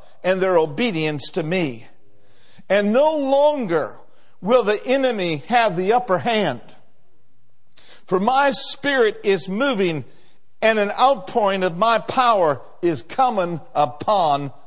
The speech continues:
this land. My triumphant victories will mark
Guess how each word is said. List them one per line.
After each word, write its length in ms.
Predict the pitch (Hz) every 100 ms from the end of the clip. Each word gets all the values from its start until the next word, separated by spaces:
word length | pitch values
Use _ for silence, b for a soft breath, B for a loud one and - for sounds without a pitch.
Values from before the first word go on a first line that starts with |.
| -
this 360 | 101 165 185 -
land. 380 | 139 120 95 - - - - - - - 135 - - - - - - - - 147 - - - - - -
My 500 | 117 170 262 277 277
triumphant 1000 | - 269 240 240 - 233 247 - 254 226
victories 880 | 160 254 247 - 233 196 151 - - - -
will 220 | 196 208
mark 400 | 190 247 254